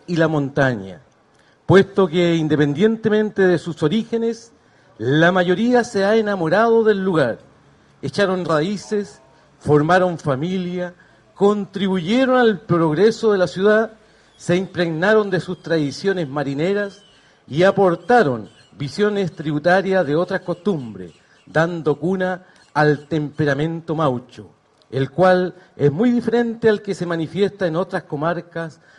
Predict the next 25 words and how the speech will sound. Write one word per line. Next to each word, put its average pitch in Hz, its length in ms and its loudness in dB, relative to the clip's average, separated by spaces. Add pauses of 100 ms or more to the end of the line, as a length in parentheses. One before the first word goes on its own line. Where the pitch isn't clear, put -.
(100)
de 123 160 -8
la 127 140 -2
región 147 580 -4 (180)
del 127 280 -4
Maule. 101 440 -8 (1160)
Damos 165 500 2
una 147 180 0
cordial 143 460 -2
bienvenida 190 720 -4 (960)
a 135 140 -6
todos 185 300 2
quienes 165 300 -2
hoy 170 200 0
nos 165 120 0
acompañan 135 760 -2 (480)
en 117 140 -10
este 131 600 -6
acto 165 480 -4 (1120)
y 127 120 -2
en 156 60 2
especial 175 520 -2
saludamos 180 920 -2 (280)
a 147 280 0
nuestro 170 280 0
alcalde, 202 720 -2